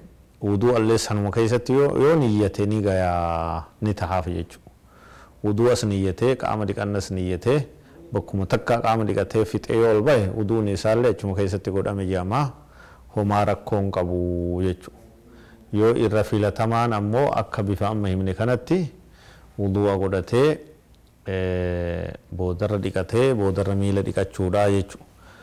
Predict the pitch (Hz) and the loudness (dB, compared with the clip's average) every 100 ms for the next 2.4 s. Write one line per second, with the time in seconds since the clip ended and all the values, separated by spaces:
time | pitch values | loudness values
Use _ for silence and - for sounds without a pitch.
0 | - - 107 104 113 131 127 113 113 113 | -20 -8 -4 0 0 2 2 4 4 2
1 | 120 117 110 123 113 107 104 117 123 113 | 2 0 0 0 2 2 2 2 0 0
2 | 104 113 156 | 0 2 0